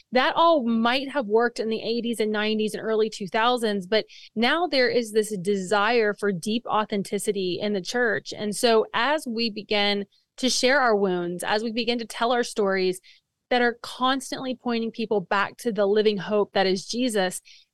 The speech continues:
then what we will see is people start to, like you said, lean towards the healer, lean towards the hope, and not towards people, because they already know people are probably gonna hurt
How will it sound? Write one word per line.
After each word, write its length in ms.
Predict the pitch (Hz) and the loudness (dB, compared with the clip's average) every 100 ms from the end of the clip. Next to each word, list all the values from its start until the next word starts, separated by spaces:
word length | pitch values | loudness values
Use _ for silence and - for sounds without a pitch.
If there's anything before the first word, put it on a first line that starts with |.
| - | -2
then 320 | 208 311 330 | 2 4 4
what 160 | 285 240 | 2 0
we 140 | 247 | 0
will 300 | 226 247 269 | 2 2 2
see 260 | - 233 208 | 0 0 0
is 100 | 208 | 0
people 280 | 247 240 220 | -6 -6 -6
start 340 | - 277 - | -2 -4 -4
to, 120 | - 220 | -6 -2
like 200 | 214 220 | -2 -2
you 100 | 208 | -4
said, 340 | 277 240 202 | 0 2 2
lean 480 | 220 240 254 262 240 | 0 0 0 0 -2
towards 520 | - 233 226 240 196 | -2 0 2 2 0
the 80 | 214 | -4
healer, 520 | - 202 180 175 180 | -2 -2 -2 -2 -4
lean 520 | 220 240 262 277 269 | -2 -2 -2 -4 -6
towards 440 | - 254 240 240 214 | -4 -2 0 -2 -4
the 120 | 190 | -6
hope, 400 | - 254 196 - - - - | -2 0 0 -2 -14 -20 -8
and 220 | 233 233 233 | -2 0 0
not 340 | 269 294 - | 0 -2 -4
towards 460 | - 254 240 196 - | -4 0 0 -2 -10
people, 480 | - 339 370 196 190 | -4 -2 0 0 0
because 440 | 233 - 269 247 - | -2 -6 -6 -6 -2
they 180 | 262 | -2
already 500 | - 240 262 294 285 | 0 0 0 0 -2
know 260 | 240 254 233 | -2 0 0
people 320 | 226 220 226 | -2 -4 0
are 100 | 214 | 0
probably 280 | 208 202 202 | 0 0 2
gonna 180 | 190 180 | 0 -2
hurt 240 | 220 214 | -2 -6